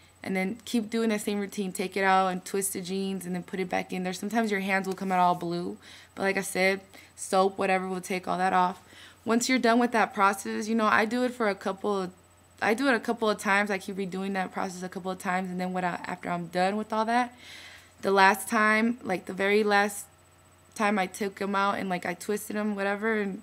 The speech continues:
to drain all that water out, I go and I put 'em in the washer. But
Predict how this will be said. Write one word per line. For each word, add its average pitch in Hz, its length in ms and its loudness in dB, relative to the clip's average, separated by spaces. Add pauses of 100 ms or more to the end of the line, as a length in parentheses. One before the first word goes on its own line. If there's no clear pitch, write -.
to - 120 -10
drain 196 240 -4
all 202 80 2
that 185 160 0
water 185 200 4
out, 220 220 0 (480)
I 202 140 4
go 202 260 0
and 208 100 2
I 190 60 2
put 208 220 -4
'em 220 140 2
in 220 120 0
the 226 80 0
washer. 208 640 -2 (1200)
But 196 300 4